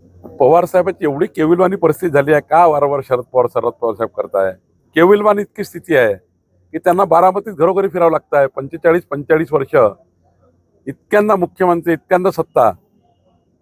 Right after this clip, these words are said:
तरी त्यांना घरोघरी फिरावं लागतं आहे. तुम्ही मोदीजींच्या बरोबर त्यांची वारंवार,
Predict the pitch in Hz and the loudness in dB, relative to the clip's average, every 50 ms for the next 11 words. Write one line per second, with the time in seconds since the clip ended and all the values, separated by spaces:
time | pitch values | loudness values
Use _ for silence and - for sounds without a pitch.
0 | _ _ _ _ _ _ _ _ _ _ _ - - _ _ _ 640 _ _ _ | _ _ _ _ _ _ _ _ _ _ _ -20 -20 _ _ _ _ _ _ _
1 | _ _ _ _ _ - _ _ _ _ _ _ _ _ _ _ - 151 160 185 | _ _ _ _ _ -20 _ _ _ _ _ _ _ _ _ _ 0 2 4 4
2 | 214 233 - 196 180 185 208 196 139 139 151 165 175 190 196 - 170 160 160 160 | 2 2 0 0 0 2 0 0 2 0 0 2 2 0 -2 0 0 2 2 2
3 | 151 151 - - 160 160 165 165 _ - 165 170 190 208 214 208 180 139 139 147 | 0 -2 -2 -2 -2 -2 -2 -4 _ -14 -10 -8 -8 -8 -8 -8 -10 -10 -12 -12
4 | 151 147 190 196 180 190 190 175 - 202 185 180 165 170 170 185 - - 160 160 | -10 -10 -10 -8 -8 -10 -6 -2 -2 0 2 2 0 0 0 -2 -2 -4 -8 -6
5 | - 175 156 143 135 139 139 143 | -4 0 2 2 2 2 2 0